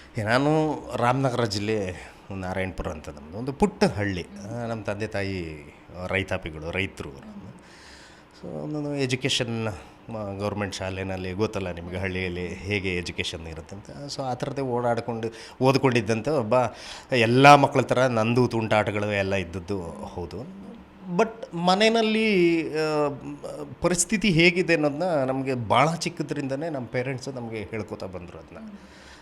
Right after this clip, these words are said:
So, ಆ ಕಷ್ಟಗಳು, ಅವರು ಬೆಳಗ್ಗೆ ಎದ್ರು ಹೊಲದಲ್ಲಿ ದುಡಿಯೋದು, ಅದು ಎಷ್ಟು ದುಡಿದ್ರೂ, ಆ, ಬದುಕೋದಕ್ಕೆ ತುಂಬ ಕಷ್ಟ ಆಗ್ತಿತ್ತು. ಈ ಥರದ್ದೆಲ್ಲನೂ ಇತ್ತು, ಎಲ್ಲರೂ ಅನುಭವಿಸೋದೆ. ಅದು ನಾನೇನು ವಿಶೇಷ ಅಲ್ಲ ಅದನ್ನು.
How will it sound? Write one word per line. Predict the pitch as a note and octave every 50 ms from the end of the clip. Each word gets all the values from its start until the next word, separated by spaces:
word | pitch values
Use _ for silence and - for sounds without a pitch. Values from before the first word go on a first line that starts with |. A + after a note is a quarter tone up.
| - - -
So, | G#2+
ಆ | G2 G2
ಕಷ್ಟಗಳು, | - - G#2 - - - F#2+ F#2+ F#2 F2
ಅವರು | F2 F2 F2 F2 F2+ F#2+ G2 G2 F#2+ F2+ F2 F2 E2+ E2 - G2 F#2 F2 E2+ E2+
ಬೆಳಗ್ಗೆ | F#2+ F#2 F#2 F2 F#2
ಎದ್ರು | F2+ F2 F2+ F2+ F#2
ಹೊಲದಲ್ಲಿ | E2+ F2+ F#2 F#2+ F#2 F#2 F2+ F2 F2+ F2
ದುಡಿಯೋದು, | F#2+ F#2+ F#2 F#2 F2+ F2+ F2 F2+ F2+ F2
ಅದು | F2 F2+ F#2 F#2+ G2
ಎಷ್ಟು | F#2+ F2+ - - G2
ದುಡಿದ್ರೂ, | F#2+ F#2+ F#2+ F2 F#2 F2 F2+
ಆ, | F#2 F#2 F2+ F2+ F2 F#2+ G2 F#2+ - - F#2 F2+ F#2+ G2 F2 F2+ - - F#2 G#2+ G#2+ G#2+ F#2 F#2 G#2+ G#2+ G2+ F#2
ಬದುಕೋದಕ್ಕೆ | G#2 F#2 G2 - A2 G#2 F#2 G2+ - - G#2+ G2+ G2+ G2 F#2+ - - G2+ - G2
ತುಂಬ | - A2+ G#2 G#2 G2+
ಕಷ್ಟ | - G#2+ G2 - - -
ಆಗ್ತಿತ್ತು. | F#2+ F#2 - - - G#2 F2+ -
ಈ | A#2 B2+ C#3 D#3
ಥರದ್ದೆಲ್ಲನೂ | - - F3 E3+ E3+ F3+ E3 E3+ F#3 G3 G#3 A3 G#3+ G#3+ G#3 F3 B2+ A#2+
ಇತ್ತು, | D3+ C#3 - D3+
ಎಲ್ಲರೂ | C#3 B2 C3 D3 F3 F#3
ಅನುಭವಿಸೋದೆ. | F#3 F#3 F3+ F#3 F3 F3 F3+ D3+ C3 - - - - - - D3
ಅದು | C#3+ A#2+ C3+
ನಾನೇನು | C3+ C#3+ E3 E3 E3 D#3+ D3+
ವಿಶೇಷ | C3+ C3+ B2+ C#3+ D3+ C3 - C3+
ಅಲ್ಲ | A2 G2 F#2 F2+
ಅದನ್ನು. | F2+ E2+ F#2+ F2+ F2 E2 E2 - -